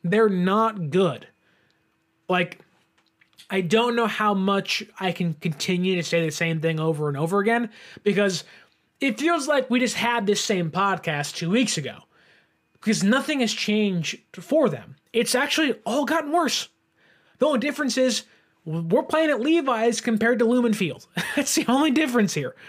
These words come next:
And they happen to play a little better on the road. Other than that, all the stats, third down, touchdown rate, conversion rate, takeaways, sacks, it's all gotten worse. The players that were playing well coming into the game against San Francisco two weeks ago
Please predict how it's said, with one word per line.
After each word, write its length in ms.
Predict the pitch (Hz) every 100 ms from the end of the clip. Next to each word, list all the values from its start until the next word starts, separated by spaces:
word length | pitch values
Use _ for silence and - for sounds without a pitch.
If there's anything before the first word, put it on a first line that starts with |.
| - - _ _
And 180 | 226 226
they 80 | 240
happen 360 | 233 285 294
to 60 | 285
play 160 | 220 254
a 60 |
little 180 | 262 294
better 400 | 330 311 220 214 -
on 160 | 202 226
the 60 | 240
road. 260 | 202 127 - _ _ _ _ _ _ _
Other 220 | - 330 330
than 80 | 269
that, 240 | 339 - - -
all 180 | 180
the 80 | 214
stats, 520 | - - 220 156 - - _
third 180 | 160 175
down, 420 | 262 254 160 127 - _
touchdown 460 | 262 262 - 190 170
rate, 220 | 151 143
conversion 640 | 202 208 277 240 220 180
rate, 300 | 160 143 139
takeaways, 540 | - 277 277 190 139 139
sacks, 460 | - 285 214 - -
it's 200 | 262 - -
all 320 | 247 262 240
gotten 400 | 240 247 220 196
worse. 320 | 208 147 -
The 200 | 175 180
players 420 | 180 208 233 247
that 100 | 233
were 100 | 208
playing 400 | - 247 285 277
well 360 | 233 220 214 214 - - - _ _
coming 260 | - 233 214
into 160 | 254 240
the 80 |
game 260 | 208 214 214
against 300 | 202 202 202
San 180 | 208 196
Francisco 560 | 202 190 196 190 202
two 160 | 185 196
weeks 220 | 180 -
ago 280 | 185 202 214